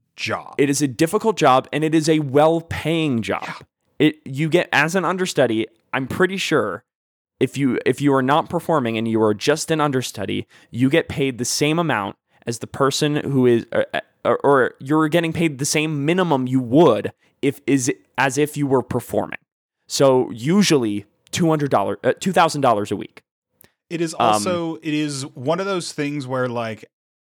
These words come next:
Speaker 1: if you're not in the industry, I don't know how glamorous it sounds, but if you are in the industry and someone's like,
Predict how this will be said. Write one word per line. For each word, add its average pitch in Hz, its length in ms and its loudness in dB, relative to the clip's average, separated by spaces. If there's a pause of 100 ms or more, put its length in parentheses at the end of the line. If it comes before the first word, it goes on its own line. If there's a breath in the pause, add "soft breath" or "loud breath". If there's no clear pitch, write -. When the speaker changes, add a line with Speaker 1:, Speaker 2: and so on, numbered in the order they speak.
(360)
Speaker 1:
if 156 140 -6
you're 147 100 -2
not 160 220 -2
in 175 120 -8
the 165 120 -10
industry, 165 460 -6
I 135 40 0
don't 131 200 -2
know 131 120 -4
how 131 140 -2
glamorous 113 760 -6
it 151 160 -8
sounds, 156 440 -6
but 127 100 -8
if 117 80 -12
you 131 100 -4
are 127 80 -2
in 123 200 -8
the 139 140 -8
industry 147 380 -6
and 123 120 -2
someone's 113 400 -4
like, 107 260 -6